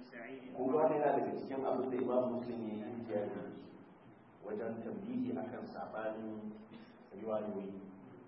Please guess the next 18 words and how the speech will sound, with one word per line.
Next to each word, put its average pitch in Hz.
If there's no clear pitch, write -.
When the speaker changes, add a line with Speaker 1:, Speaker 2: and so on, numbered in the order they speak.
Speaker 2:
Sassaɓawa 107
da -
ake -
cikin -
riwaya. -
Na'am. -
Speaker 1:
حدثنا 139
قتيبة 139
بن 135
سعيد 139
قال 139
حدثنا 139
ليث 147
عن 135
سعيد 131
بن 135
أبي 131
سعيد 131